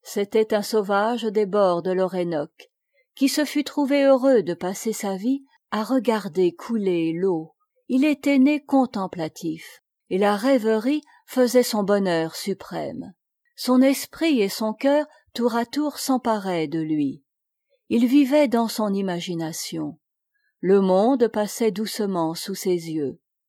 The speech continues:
La religion, les hommes, l'amour, la politique, l'occupaient successivement. Après s'être promenés seuls tout le jour, ils revenaient calmes et doux.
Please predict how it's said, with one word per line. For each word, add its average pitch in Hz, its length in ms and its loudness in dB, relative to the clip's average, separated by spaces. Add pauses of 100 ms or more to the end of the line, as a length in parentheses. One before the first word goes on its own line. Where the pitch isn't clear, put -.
(400)
La 165 160 -4
religion, 180 760 -4 (400)
les 180 320 -2
hommes, 233 320 -2 (300)
l'amour, 202 640 -2 (300)
la 175 140 -2
politique, 226 800 -4 (280)
l'occupaient 240 640 0
successivement. 165 1080 -6 (680)
Après - 520 -2
s'être 240 500 -4
promenés 202 640 -2
seuls 220 540 -4
tout - 180 -6
le 208 160 -2
jour, 240 440 -6 (600)
ils 233 160 2
revenaient 202 800 -2
calmes 175 460 -4
et 180 120 2
doux. 156 320 -8